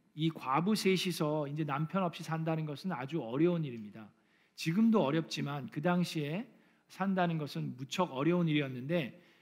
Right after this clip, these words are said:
자, 모압 지방에서 사는 이 나오미가 소문을 듣습니다. 주님께서 백성을 돌보셔서 고향에 풍년이 들게 하셨다는 말을 듣고 다시금 이제 고향 땅으로 돌아가려고 합니다. 그래서 짐을 싸고 가는데,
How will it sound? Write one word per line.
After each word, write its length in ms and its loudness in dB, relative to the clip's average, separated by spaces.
자, 360 2
모압 400 8
지방에서 420 4
사는 320 2
이 360 -2
나오미가 540 4
소문을 420 2
듣습니다. 520 -8
주님께서 600 2
백성을 460 -2
돌보셔서 800 0
고향에 640 6
풍년이 500 2
들게 260 4
하셨다는 480 0
말을 260 -4
듣고 420 -4
다시금 680 0
이제 160 -6
고향 420 2
땅으로 360 2
돌아가려고 580 -4
합니다. 340 -14
그래서 160 -20
짐을 300 -2
싸고 260 -4
가는데, 720 -4